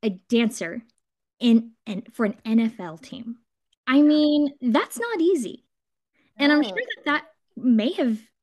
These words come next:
Speaker 1: I'm, I'm guessing here, did that give you, like, a lot of, like, perfectionist and people pleasing? Like,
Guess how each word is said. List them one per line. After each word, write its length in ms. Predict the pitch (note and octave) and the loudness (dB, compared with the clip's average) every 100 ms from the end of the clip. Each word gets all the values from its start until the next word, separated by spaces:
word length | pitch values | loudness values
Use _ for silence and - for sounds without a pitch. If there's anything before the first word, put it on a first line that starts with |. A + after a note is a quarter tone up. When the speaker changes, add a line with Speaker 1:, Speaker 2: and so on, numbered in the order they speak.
| - | -16
Speaker 1:
I'm, 260 | F3 - - | -14 -14 -2
I'm 180 | A3 F3 | -2 0
guessing 360 | G#3 - A#3+ | -4 0 -2
here, 100 | F3+ | -2
did 180 | F3 F3+ | -4 -6
that 220 | B3 A#3 | -6 -6
give 180 | F3 F#3+ | -8 -6
you, 200 | C4+ C#4+ | -4 -4
like, 220 | F#3+ F3+ | -4 -8
a 80 | C3 | -10
lot 160 | F#3+ F#3 | -10 -10
of, 100 | F#3 | -12
like, 200 | A#3 - | -14 -12
perfectionist 960 | F#3+ - G3 G#3 A#3+ G#3 G3+ G#3 - | -14 -8 -8 -6 -4 -2 -4 -8 -14
and 280 | D#3+ E3 - - | -16 -18 -16 -6
people 300 | C4 B3+ A3 | -4 -4 -4
pleasing? 500 | A#3 A3 G#3+ G3 F3+ | -2 -2 -4 -8 -10
Like, 240 | E3 | -14